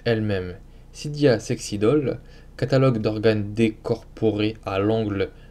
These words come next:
du mur, l'enfant boîte dans son scaphandre entouré de ses machines, et Plotkin, l'homme libre venu du camp,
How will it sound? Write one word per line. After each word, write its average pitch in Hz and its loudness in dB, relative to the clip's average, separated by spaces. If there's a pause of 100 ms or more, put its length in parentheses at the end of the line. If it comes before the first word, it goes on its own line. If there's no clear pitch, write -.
(140)
du 101 -6
mur, 110 -2 (400)
l'enfant 135 0
boîte 117 0
dans 104 -2
son 101 -8
scaphandre 107 -6 (320)
entouré 120 -2
de 113 -4
ses 107 -4
machines, 104 -6 (500)
et 117 0
Plotkin, 127 -2
l'homme 113 4
libre 107 0
venu 117 -2
du 101 -6
camp, 135 -6